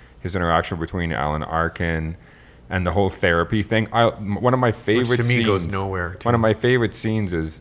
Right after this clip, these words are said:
Speaker 1: is the first scene between the two of them where, where Alan Arkin's incredibly uncomfortable with him being there and doesn't want him there,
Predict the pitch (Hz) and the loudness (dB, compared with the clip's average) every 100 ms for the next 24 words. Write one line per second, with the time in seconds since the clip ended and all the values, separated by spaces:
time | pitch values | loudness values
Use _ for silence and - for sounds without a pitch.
0 | - 98 87 85 - 92 92 - 98 92 | -6 -4 -2 -6 -2 0 0 -2 -4 -4
1 | 82 - 87 85 80 - 92 90 80 80 | -6 -6 -6 -4 -4 -4 -2 -2 0 -4
2 | 76 78 73 71 65 78 80 73 - 80 | -4 -2 -2 -2 -4 -4 -2 -2 -2 -2
3 | 82 69 78 87 76 73 - 90 82 78 | -2 -2 -2 -4 -8 -12 0 0 2 -2
4 | 78 78 78 80 82 - 76 78 78 80 | -2 -4 -4 -2 -2 -2 -4 -4 -4 -2
5 | 78 78 - 80 85 - 78 80 - 82 | -2 -2 -2 -4 -2 -4 -4 -4 -4 -4
6 | 80 90 87 | 0 0 0